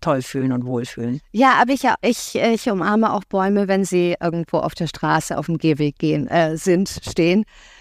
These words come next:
Speaker 2: weil ich, äh, irgendwie tun mir Bäume gut.
Speaker 1: <laughs> Eva geht raus und umarmt einen Baum. Was sagt, was sagt denn dein Freund dazu?
Speaker 2: Ach, der kommt damit klar. Der ärgert mich dann immer und der sagt dann, wenn wir spazieren sind: „Na,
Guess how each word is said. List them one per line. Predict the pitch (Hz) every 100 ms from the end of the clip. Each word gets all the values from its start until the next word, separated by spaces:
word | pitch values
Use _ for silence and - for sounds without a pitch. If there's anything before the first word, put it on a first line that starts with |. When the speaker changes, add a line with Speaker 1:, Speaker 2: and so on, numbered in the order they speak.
| - -
Speaker 2:
weil | 170 175
ich, | 185 - 208
äh, | 175 175 185 185 185 -
irgendwie | 269 262 233 240
tun | - 247
mir | 226
Bäume | 180 175 180
gut. | 156 147 - - - _ _ - - _ _ - 254 - - - -
Speaker 1:
<laughs> | - - 285 - - - - 262 233
Eva | 233 233
geht | 208 -
raus | 185 170
und | 226
umarmt | 214 - 262
einen | 262 254
Baum. | 262 202 _ _ - - -
Was | 233 233
sagt, | 233 233
was | 285
sagt | 302 302
denn | 202
dein | 196
Freund | 185 180 330
dazu? | 226 - 226 349 _ _ _
Speaker 2:
Ach, | 214
der | - 330
kommt | - 285 262
damit | 247 233
klar. | - 165 156
Der | 151 175
ärgert | 196 226 208
mich | 190 -
dann | 180
immer | 175 175 156
und | 156
der | 160
sagt | 175 170
dann, | 190 180
wenn | 175
wir |
spazieren | - 185 - 202
sind: | 185
„Na, | -